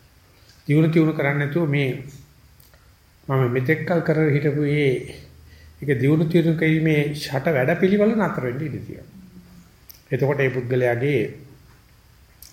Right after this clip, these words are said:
චරිතයේ පෞරුෂත්ව විශාල වෙනසක් ඇති වෙනවා. මෙතෙක් කල නොදැන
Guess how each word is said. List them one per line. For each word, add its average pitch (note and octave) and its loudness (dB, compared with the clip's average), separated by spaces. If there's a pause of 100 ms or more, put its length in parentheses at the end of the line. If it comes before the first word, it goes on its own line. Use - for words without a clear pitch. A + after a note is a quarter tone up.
(100)
චරිතයේ B2+ 0 (440)
පෞරුෂත්ව C3+ -4
විශාල D#3+ -2
වෙනසක් D#3 -2
ඇති B2+ -4
වෙනවා. A2 -4 (540)
මෙතෙක් D3 -2
කල C#3+ 2
නොදැන B2+ 0